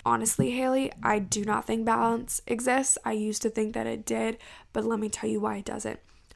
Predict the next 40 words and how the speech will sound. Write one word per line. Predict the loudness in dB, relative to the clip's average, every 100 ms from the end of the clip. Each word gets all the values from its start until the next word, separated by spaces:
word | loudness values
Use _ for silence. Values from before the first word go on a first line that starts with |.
| -2
Balance | 2 4 2 2
would | 2 2
mean | 2 2
that | 0 0 -6
you're | 2 2
putting | 2 -4 0 0 0 -6 -18 -20 0
fifty | 4 4 4
percent | 0 2 2 2 0
into | -2 0
one | 0 -2
thing | -2 -4 -4
or | -6 -6
fifty | -4 -6 -4 -4
percent | -2 -2 -4 -8
to | -6
another | -6 -6 -10 -12
thing. | -14 -14 -18 -20 -4
Or | 4 6
it | 6
would | 6
mean | 4 2
that | 0
you're | -4
putting | -4 -2 -4 -6 -10
twenty-five | -4 -2 0 0 0
percent | 0 2 0 -2
into | -4 -4 -2
your | 0
mental | -2 -2 -2
health, | -2 -4 -8 -20 -18 -10
twenty-five | -2 0 2 2 2
percent | 4 4 2 0
into | 0
school, | 0 2 2 2 -2 -12 -18 -14
twenty-five | -4 -2 2 4 2
percent | 2 0 0 0
into | 0 2
your | 2
relationships, | 2 -2 -4 -6 -4 -4 -4 -8 -10 -2
and | -2 0 -4